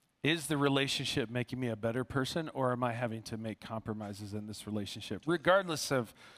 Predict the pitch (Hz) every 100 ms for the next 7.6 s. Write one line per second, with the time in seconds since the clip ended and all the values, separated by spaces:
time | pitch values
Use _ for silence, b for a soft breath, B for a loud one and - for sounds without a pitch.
0 | B - 123 - 160 147 - 156 - -
1 | 190 254 190 127 120 110 113 165 202 165
2 | 190 - 226 220 226 208 - 190 220 208
3 | 160 107 104 98 98 123 190 202 127 101
4 | 95 110 135 151 B B B B 135 135
5 | 131 127 127 117 117 - 135 135 147 147
6 | 170 151 - 131 139 - 156 - 131 139
7 | 156 147 139 135 110 -